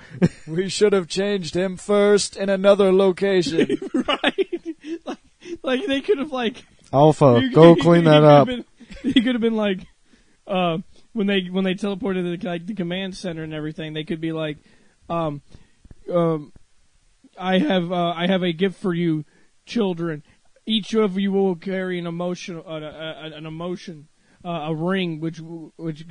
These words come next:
Speaker 3: grants you great power. Uh, but, but before we do that, Alpha, please teleport the one we're giving the red to, to a different location." <laughs>
Speaker 2: <laughs> No
Speaker 3: And he'd
Speaker 2: shit.
Speaker 3: be like,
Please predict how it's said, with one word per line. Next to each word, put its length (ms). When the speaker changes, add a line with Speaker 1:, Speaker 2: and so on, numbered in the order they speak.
Speaker 3:
grants 300
you 80
great 320
power. 500
Uh, 80
but, 200
but 80
before 340
we 160
do 200
that, 220
Alpha, 380
please 280
teleport 540
the 80
one 220
we're 140
giving 320
the 100
red 320
to, 200
to 220
a 60
different 340
location." 640
<laughs> 180
Speaker 2:
<laughs> 80
No 120
Speaker 3:
And 240
he'd 120
Speaker 2:
shit. 120
Speaker 3:
be 80
like, 240